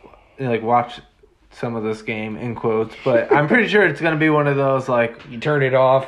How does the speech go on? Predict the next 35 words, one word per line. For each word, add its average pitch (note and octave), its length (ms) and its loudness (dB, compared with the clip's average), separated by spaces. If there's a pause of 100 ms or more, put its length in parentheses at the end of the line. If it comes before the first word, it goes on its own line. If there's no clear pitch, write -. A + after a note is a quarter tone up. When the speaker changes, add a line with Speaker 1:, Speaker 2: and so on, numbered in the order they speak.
(140)
Speaker 1:
where C3+ 320 2
Speaker 2:
yeah. B2+ 160 2
Speaker 1:
you C3+ 80 -2
don't D3 280 4
really C#3+ 280 2
care C#3 280 0
for C3+ 260 0
it C3+ 60 0
after C3+ 580 0
the C#3 140 -6
first C#3+ 260 0
quarter. C#3 420 -2 (160)
Like, - 220 -10 (160)
it's - 200 -20
not B2+ 180 -2
gonna B2 120 0
be B2 140 -2
much B2+ 340 0
joy. A#2+ 420 2 (340)
It's - 100 -20
gonna B2 260 -2
mostly C3 400 0
be A#2+ 160 -2
pain. A#2 400 -4
Speaker 2:
Yeah, C#3 180 0
this F#3+ 100 2
is G#3 60 -8
the, B2+ 380 0
I, C#3 360 -2
I, C3 40 -6 (220)
three E3+ 260 -2
losses, B2+ 420 0
man. C3 280 -6
I've, G#2 240 -8
uh, G2 340 -16